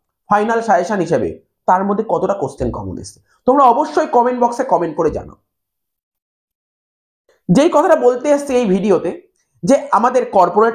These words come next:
অ্যাকাউন্টিং, অ্যাডভান্স ম্যাথামেটিক্স এবং ম্যাক্রো ইকোনমিক্স এর ম্যারাথন কবে থেকে আসবে? কবে থেকে আসবে? আজ থেকে,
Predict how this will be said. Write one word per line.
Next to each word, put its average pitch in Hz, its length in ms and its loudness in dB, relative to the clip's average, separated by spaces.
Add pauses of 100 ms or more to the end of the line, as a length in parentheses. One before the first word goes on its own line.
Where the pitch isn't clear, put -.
অ্যাকাউন্টিং, 214 720 -2 (100)
অ্যাডভান্স 170 480 0
ম্যাথামেটিক্স 208 560 -2 (100)
এবং 240 220 2
ম্যাক্রো 202 320 2
ইকোনমিক্স 135 600 -4
এর 233 120 2
ম্যারাথন 175 400 2
কবে 147 200 0
থেকে 160 240 -8
আসবে? - 340 -6 (520)
কবে 254 260 4
থেকে 311 340 0
আসবে? 196 680 -2 (340)
আজ 285 400 2
থেকে, - 440 -2